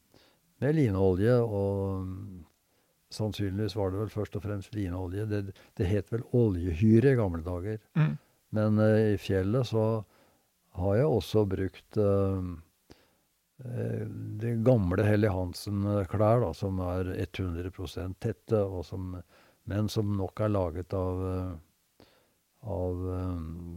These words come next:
Speaker 1: plastikk eller av olje.
Speaker 2: Mm.
Speaker 1: Basert, eh, men, eh, så, så, men, eh, da jeg gikk over til naturfiber, da, så har jeg ganske konsekvent brukt, eh,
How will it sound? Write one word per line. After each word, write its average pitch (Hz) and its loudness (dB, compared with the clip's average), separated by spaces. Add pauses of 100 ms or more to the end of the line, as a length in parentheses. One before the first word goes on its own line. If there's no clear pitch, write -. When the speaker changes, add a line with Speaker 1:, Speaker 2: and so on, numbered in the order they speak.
(140)
Speaker 1:
plastikk 98 -6
eller 92 -4
av 90 -8
olje. 90 -4 (380)
Speaker 2:
Mm. 139 0
Speaker 1:
Basert, 117 2
eh, 104 -2
men, 101 -2 (480)
eh, 104 -4
så, 117 -10
så, 107 2 (440)
men, 107 -2
eh, 107 2
da 101 2
jeg 107 0 (640)
gikk 120 0
over 98 4
til 117 -2
naturfiber, 110 0
da, 139 2
så 101 2
har 101 4
jeg 104 0 (580)
ganske 113 4
konsekvent 107 4
brukt, 104 -2
eh, 104 2